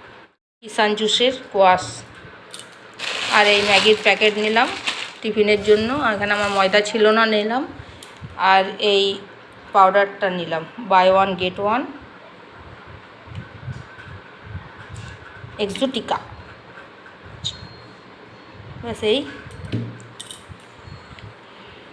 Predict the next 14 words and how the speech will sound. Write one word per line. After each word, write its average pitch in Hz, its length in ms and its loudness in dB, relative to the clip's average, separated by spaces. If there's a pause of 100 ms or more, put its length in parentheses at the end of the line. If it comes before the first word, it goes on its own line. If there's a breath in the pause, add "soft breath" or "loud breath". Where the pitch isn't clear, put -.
(1600)
চলো, 233 200 -10 (220)
এবার 220 220 0
রাত্রে 196 320 -2
রুটিটা 208 320 0 (100)
করে 196 240 -2
নিই। 285 100 0 (2000)
আর 233 100 4 (140)
এখানে 247 300 -2 (140)
নিলাম 247 280 8 (480 loud breath)
একটা 240 220 2 (440 loud breath)
তিলের 262 340 6 (120)
তেল, 190 200 6 (240)
এটা 233 140 2 (140)
টেবিলে 233 340 6